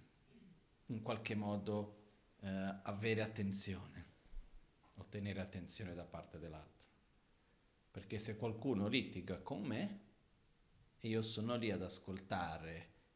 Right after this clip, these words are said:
e entro in quella dinamica, io sto dando un'energia enorme alla persona che sta litigando con me.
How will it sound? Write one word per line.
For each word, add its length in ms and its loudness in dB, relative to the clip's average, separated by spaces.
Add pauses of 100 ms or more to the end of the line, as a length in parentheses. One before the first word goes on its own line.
e 260 -4
entro 600 2
in 240 -6
quella 320 -2
dinamica, 1000 -2
io 120 0
sto 160 -4
dando 280 0
un'energia 540 0
enorme 460 2
alla 100 0
persona 480 -4
che 140 -10
sta 120 -8
litigando 520 -8
con 180 -10
me. 180 -10